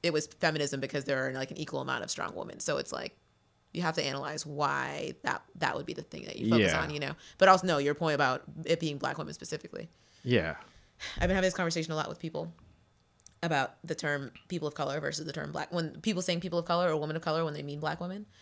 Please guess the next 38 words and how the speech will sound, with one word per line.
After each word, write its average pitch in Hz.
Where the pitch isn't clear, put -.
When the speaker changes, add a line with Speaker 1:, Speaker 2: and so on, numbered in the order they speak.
Speaker 2:
Mm-hmm. 117
Speaker 1:
And 185
it's 170
like, 156
you 214
can 262
just 269
say 254
black 240
women. 175
<laughs> -
Like, 247
it's 262
Speaker 2:
Yeah. 220
Speaker 1:
okay. -
If 214
it's 202
an 214
issue 233
that's 202
specific 190
to 175
black 175
women, 156
you 156
can 165
s-, 160
feel 202
free 190
to 170
say 165
black 165
and 143
not 143
women 143
of -
color 147
because -